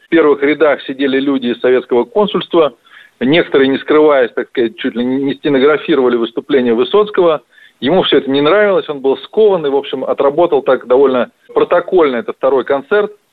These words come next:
К сожалению, записи второго концерта не сохранилось.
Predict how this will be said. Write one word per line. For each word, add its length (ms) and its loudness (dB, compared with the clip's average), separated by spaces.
К 100 -18
сожалению, 560 0
записи 360 -2
второго 380 2
концерта 480 -2
не 120 -4
сохранилось. 680 -2